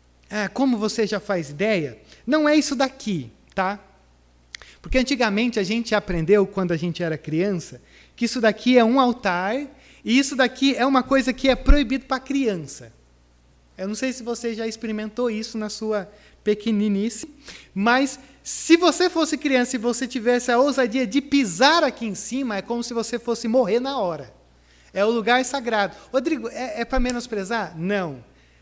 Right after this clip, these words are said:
Mas cuidado com algumas conexões, porque isso aqui não é um altar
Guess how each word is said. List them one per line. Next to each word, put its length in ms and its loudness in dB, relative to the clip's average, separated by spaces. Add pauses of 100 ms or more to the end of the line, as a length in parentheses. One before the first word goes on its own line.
Mas 280 -4
cuidado 600 -2 (320)
com 80 -4
algumas 320 -4
conexões, 680 -6
porque 240 -10
isso 160 -8
aqui 180 -8
não 240 -6
é 120 -4
um 180 -4
altar 540 -4